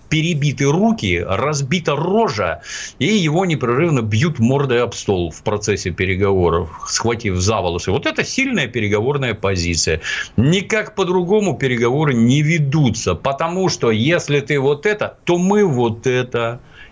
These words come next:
Если ты, а мы вот так. И всё. Никак по-другому про это разговаривать не надо. Что нам надо в первом прибли-, приближении? В первом приближении все земли, всё левобережье Днепра.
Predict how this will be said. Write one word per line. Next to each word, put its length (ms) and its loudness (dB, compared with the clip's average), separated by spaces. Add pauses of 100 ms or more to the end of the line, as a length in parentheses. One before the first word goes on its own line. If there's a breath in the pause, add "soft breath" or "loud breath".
(120)
Если 300 2
ты, 140 -2 (100)
а 220 0
мы 240 0
вот 380 0 (140)
так. 520 0 (320)
И 460 0
всё. 680 0
Никак 640 0
по-другому 580 0
про 160 0
это 180 -4
разговаривать 680 0
не 80 0
надо. 340 0
Что 240 0
нам 180 -2
надо 220 0
в 80 -10
первом 340 0
прибли-, 380 0
приближении? 880 0 (320 loud breath)
В 120 -18
первом 340 2
приближении 840 2
все 280 -2
земли, 680 0 (100)
всё 420 0
левобережье 960 2
Днепра. 640 0